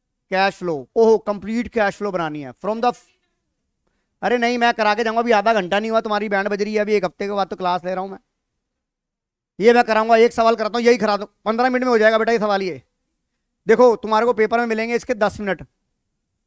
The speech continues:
अभी फिलहाल पन्द्रह मिनट लगेंगे, हो जाएगा, तू चिंता क्यों कर रही है? प्रैक्टिस करोगे तो क्या नहीं होगा। इधर देखिए, चलिए सवाल को पहले हम डिस्कस करते हैं। इधर देखो,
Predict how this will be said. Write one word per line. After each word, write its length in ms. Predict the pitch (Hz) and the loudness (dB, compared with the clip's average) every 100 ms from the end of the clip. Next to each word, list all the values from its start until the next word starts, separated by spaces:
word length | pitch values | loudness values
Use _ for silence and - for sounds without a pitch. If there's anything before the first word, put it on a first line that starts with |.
| _ - | _ -6
अभी 160 | 202 220 | -4 2
फिलहाल 200 | 226 233 | 2 2
पन्द्रह 240 | 214 220 | 0 -2
मिनट 160 | 233 220 | -2 -4
लगेंगे, 260 | 220 247 254 - _ _ _ _ _ _ _ _ _ _ _ _ _ _ _ _ _ _ _ | -2 0 0 -2 _ _ _ _ _ _ _ _ _ _ _ _ _ _ _ _ _ _ _
हो 140 | 208 247 | 2 4
जाएगा, 280 | 254 247 254 | 4 2 -2
तू 100 | 202 | -2
चिंता 280 | 233 226 | -4 2
क्यों 100 | 254 233 | 2 2
कर 120 | 208 | -4
रही 120 | 208 | -4
है? 180 | 185 143 _ _ _ _ _ _ _ _ | -4 -6 _ _ _ _ _ _ _ _
प्रैक्टिस 320 | 220 220 262 | 0 0 -2
करोगे 240 | 240 247 247 | -2 0 0
तो 80 | 247 | 0
क्या 200 | 233 240 | 2 2
नहीं 140 | 240 | 0
होगा। 320 | 226 208 165 - _ _ _ _ _ _ _ _ _ _ | 2 2 2 -2 _ _ _ _ _ _ _ _ _ _
इधर 220 | 220 247 | 0 2
देखिए, 200 | 233 226 | 2 2
चलिए 340 | 226 233 226 165 | 0 0 0 -2
सवाल 360 | - 202 208 | -4 0 0
को 80 | 226 | 0
पहले 140 | 220 226 | -2 -2
हम 80 | |
डिस्कस 300 | 214 - 208 | -2 -6 -8
करते 280 | - 156 - | -8 -12 -14
हैं। 140 | 120 107 _ _ _ _ _ _ _ _ _ | -20 -20 _ _ _ _ _ _ _ _ _
इधर 200 | 220 233 | -2 0
देखो, 240 | 226 220 | 2 0